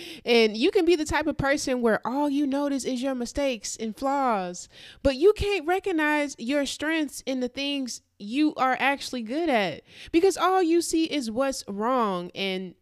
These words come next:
sometimes you speak to yourself just more negatively and harshly than you know you would allow anybody else to speak to you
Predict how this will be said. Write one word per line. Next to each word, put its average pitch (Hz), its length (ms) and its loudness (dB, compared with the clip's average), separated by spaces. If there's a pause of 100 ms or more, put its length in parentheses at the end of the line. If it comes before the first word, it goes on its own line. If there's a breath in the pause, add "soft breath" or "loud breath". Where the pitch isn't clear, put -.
sometimes 302 500 -2
you 254 80 -2
speak 262 340 -4
to 247 120 -4
yourself 202 680 0 (600 loud breath)
just 269 480 0
more 240 440 2
negatively 247 1080 0
and 190 220 -2
harshly 247 680 -2
than 220 280 0
you 330 260 0
know 359 280 2
you 349 200 4
would 330 200 2
allow 302 340 4
anybody 277 600 0
else 254 220 0
to - 120 -12
speak 240 340 -6
to 247 100 -6
you 214 440 0